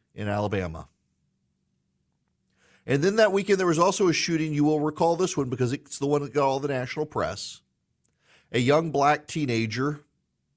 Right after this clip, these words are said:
went to the wrong street to pick up his, uh, his siblings,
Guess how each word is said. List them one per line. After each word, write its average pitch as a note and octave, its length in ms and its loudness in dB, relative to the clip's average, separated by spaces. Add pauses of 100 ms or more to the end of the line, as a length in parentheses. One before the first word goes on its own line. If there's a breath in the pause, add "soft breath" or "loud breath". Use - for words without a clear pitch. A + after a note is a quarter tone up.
(460)
went C#3+ 240 -2
to E3 120 0
the C3+ 100 2
wrong C3 380 4
street C3+ 440 -4
to - 60 -8
pick C#3 220 -4
up C3+ 200 -2
his, B2 460 -6
uh, G#2 600 2
his A2 420 -2
siblings, C3+ 760 -6